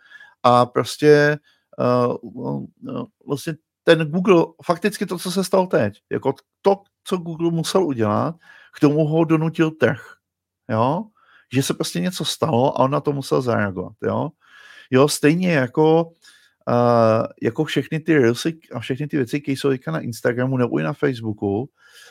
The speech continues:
vlastně vznikly jako reakce na to, že to měl TikTok, jo? Takže to je zase taky, že vlastně všechny ty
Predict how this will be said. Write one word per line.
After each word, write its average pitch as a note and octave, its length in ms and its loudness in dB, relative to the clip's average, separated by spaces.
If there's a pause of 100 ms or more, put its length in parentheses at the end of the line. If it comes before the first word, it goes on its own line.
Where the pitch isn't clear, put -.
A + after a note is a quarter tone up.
vlastně C3 240 4
vznikly D3+ 380 2
jako D3+ 240 2
reakce D3 380 -2
na D3+ 120 -4
to, A#2+ 320 -2 (280)
že A2+ 160 2
to D3 180 -2
měl D3+ 260 -2
TikTok, - 420 -8 (560)
jo? A#2 300 2 (320)
Takže C3+ 280 4
to E3 100 0
je E3+ 120 6
zase E3+ 280 0
taky, D#3+ 500 -2
že D3 160 -2
vlastně D3+ 260 -2
všechny E3 340 -4
ty E3+ 260 0